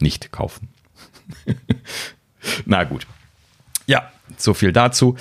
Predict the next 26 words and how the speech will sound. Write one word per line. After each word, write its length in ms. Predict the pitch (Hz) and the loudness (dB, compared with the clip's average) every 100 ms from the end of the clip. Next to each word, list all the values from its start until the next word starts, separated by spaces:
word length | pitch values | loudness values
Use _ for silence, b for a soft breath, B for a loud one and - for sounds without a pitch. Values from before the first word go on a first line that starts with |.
| B B B | B B B
Ähm, 440 | 104 92 87 82 78 | 4 4 4 2 0
ja, 180 | 82 - | -2 -2
vielleicht 280 | - 104 - | 0 0 0
kann 180 | 87 78 | -2 0
jemand 380 | 71 65 - - b b b b - | 0 -2 -4 -14 b b b b -4
irgendetwas 540 | 76 67 67 - - | -2 -2 -2 -2 0
davon 340 | 76 - 69 69 | -2 0 0 2
mitnehmen. 840 | 104 - 85 78 76 73 71 76 - | 0 2 4 4 4 2 0 -6 -6
Ähm, 400 | 62 57 - - _ _ - | -6 -6 -8 -10 _ _ -16
ja, 180 | - - _ | -14 -14 _
und 380 | - - - - _ _ _ | -12 -12 -14 -20 _ _ _
ich, 260 | - - - | -20 -14 -12
äh, 40 | 85 - B B B B B B B | -12 -18 B B B B B B B
ich 220 | - - | -8 -2
hoffe 260 | 78 78 73 | 0 2 2
damit, 560 | 64 60 58 - - - | 2 0 -2 -8 -12 -10
äh, 60 | - | -8
ein 140 | - | -6
bisschen 340 | - 123 - 62 | -4 -2 0 2
Neugier 420 | 60 67 - 120 | 2 0 2 0
gegenüber, 640 | - 123 - - - - - B B B B B | 0 -2 -4 -6 -6 -8 -12 B B B B B
äh, 240 | 190 57 58 | -4 -4 -4
Spezialitäten-Kaffee 1120 | - 78 - 64 64 - 65 - 62 - - - - | -4 -2 0 2 0 2 0 0 -4 -4 -4 -6 -6
schüren 400 | - - 65 65 | -2 2 2 0
zu 160 | - | -6
können. 300 | - - 76 | -6 -6 -8